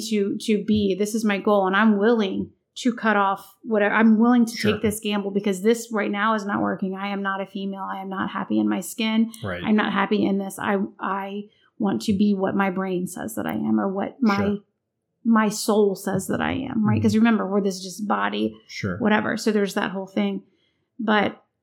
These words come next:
Speaker 1: what I'm seeing now is the inability for us to even ask questions or even play devil's advocate.
Speaker 2: Sure.
Speaker 1: And if you even ask a question against what you're told or what the woke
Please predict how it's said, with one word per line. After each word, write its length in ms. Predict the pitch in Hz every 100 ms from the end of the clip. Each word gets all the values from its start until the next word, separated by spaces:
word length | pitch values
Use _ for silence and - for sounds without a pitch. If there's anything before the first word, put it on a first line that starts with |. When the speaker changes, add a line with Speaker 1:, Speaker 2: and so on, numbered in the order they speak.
| _ _ _ _ _ _ _ _ _ -
Speaker 1:
what 240 | 233 226
I'm 120 | 214
seeing 340 | 214 254 240 220
now 340 | 220 220 202
is 180 | 202 196
the 120 | 196
inability 460 | 202 202 202 208 202
for 220 | - -
us 200 | 208 -
to 80 | 247
even 220 | 202 185
ask 340 | - 202 - -
questions 680 | 202 - 202 190 208 - - _ _ _ _ _ _ _ -
or 120 | 220
even 260 | 233 240 254
play 200 | 254 240
devil's 360 | 226 214 220 220
advocate. 640 | 214 233 233 - - - _ _ _ _ _
Speaker 2:
Sure. 360 | - 110 98 - -
Speaker 1:
And 460 | 220 208 202 - - _ _ _ _ _ _ _ -
if 160 | 226
you 160 | 220 220
even 220 | 220 202
ask 380 | 214 226 247 -
a 80 | 208
question 480 | 214 262 - 214 190
against 360 | 190 196 -
what 120 | -
you're 160 | 226 202
told 600 | - 247 262 220 202 214 _ _ _ _ -
or 120 | 214
what 240 | 208 220 214
the 80 | 196
woke 420 | 196 214 -